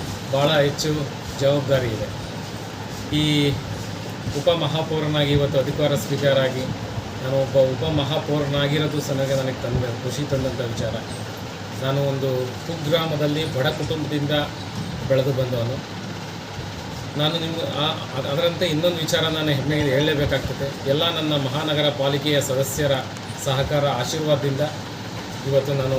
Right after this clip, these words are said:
ಒಬ್ಬ ಉಪಮಹಾಪೌರನಾಗಿ ಆಗಿದ್ದೀನಿ ಅನ್ನೋ ಮಾತನ್ನ ನಿಮ್ಮ ಮುಖಾಂತರ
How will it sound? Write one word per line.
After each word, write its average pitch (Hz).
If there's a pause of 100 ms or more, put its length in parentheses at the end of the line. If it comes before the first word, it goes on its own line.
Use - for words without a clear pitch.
ಒಬ್ಬ 120 (140)
ಉಪಮಹಾಪೌರನಾಗಿ 131
ಆಗಿದ್ದೀನಿ 139
ಅನ್ನೋ 131
ಮಾತನ್ನ 127 (580)
ನಿಮ್ಮ 139
ಮುಖಾಂತರ 143